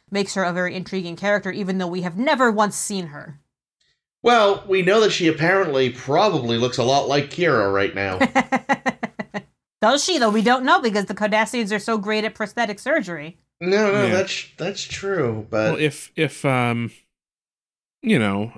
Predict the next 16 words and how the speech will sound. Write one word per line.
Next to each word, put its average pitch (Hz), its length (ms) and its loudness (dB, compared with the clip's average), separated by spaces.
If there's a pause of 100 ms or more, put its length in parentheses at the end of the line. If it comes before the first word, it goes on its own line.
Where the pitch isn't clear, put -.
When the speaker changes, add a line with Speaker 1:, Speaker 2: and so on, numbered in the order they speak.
Speaker 3:
that's 196 220 0
the 185 80 2
thing. 185 160 4
Like, 117 140 2
I, 131 300 0
I 131 40 0
feel 196 220 0
like 151 260 0
this 139 260 -2
episode 131 500 -2
kept - 260 -6
kinda 117 260 -2
hinting 156 560 -2
at 160 260 -6
shit, - 420 -4
like, 120 300 -4